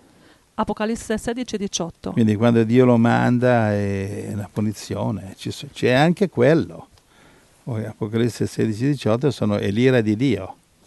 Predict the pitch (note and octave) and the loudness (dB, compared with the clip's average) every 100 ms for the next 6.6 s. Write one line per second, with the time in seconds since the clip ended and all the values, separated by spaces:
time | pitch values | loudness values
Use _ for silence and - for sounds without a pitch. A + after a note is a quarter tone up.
0 | _ _ - G2+ B2 G#2 G#2+ A#2+ G2+ F#2+ | _ _ -8 -2 0 0 0 -2 -4 -6
1 | G2 G#2 G#2+ B2+ G#2 G2+ - - _ - | -4 -2 0 2 0 -4 -10 -20 _ 2
2 | A#2 G#2 A2 G#2+ A2+ A#2+ B2 A2+ G#2+ - | 2 4 2 4 4 4 6 6 4 -2
3 | - _ - C3+ C3+ A#2 A#2 G#2+ B2+ A#2 | -20 _ 0 2 2 0 0 2 4 6
4 | A2+ B2+ C#3+ A2+ G#2 G2 F#2 A2+ G#2+ G#2+ | 4 4 4 4 2 -2 -2 -2 -2 -2
5 | G2+ F#2+ B2+ D3 A2+ - G2+ G#2 F#2+ G#2 | -2 -2 -2 0 -2 -2 -4 -4 -4 -6
6 | F#2 F#2+ F#2 - - | -4 -4 -4 -10 -14